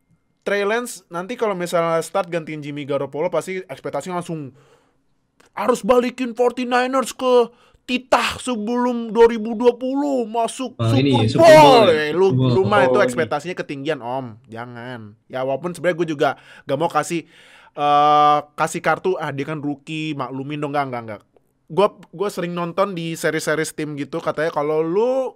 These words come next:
Speaker 1: kata pemain itu, kalau lu udah masuk tim walaupun rookie, lu tetap dia anggapnya veteran.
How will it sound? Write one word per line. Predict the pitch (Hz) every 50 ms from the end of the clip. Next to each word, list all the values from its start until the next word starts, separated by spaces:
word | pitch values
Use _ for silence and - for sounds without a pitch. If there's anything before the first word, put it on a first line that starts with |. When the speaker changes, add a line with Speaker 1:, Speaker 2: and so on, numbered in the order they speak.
| _ -
Speaker 1:
kata | 156 175 170
pemain | 170 165 165 175 196
itu, | 170 170 -
kalau | 156 151 151
lu | 170 214 254 269 220
udah | 220
masuk | 196 185 175 170 175 160 - _ _ _ _ _ _ _ _ _ _ -
tim | 233 214 220 226 226
walaupun | 185 170 170 165 180 170
rookie, | 160 190 208 202 - 202 196
lu | 202 208 -
tetap | - 208 202 175 160
dia | 165 165 165
anggapnya | 151 151 156 165 175 185
veteran. | 175 - 151 - - 151 135 113 101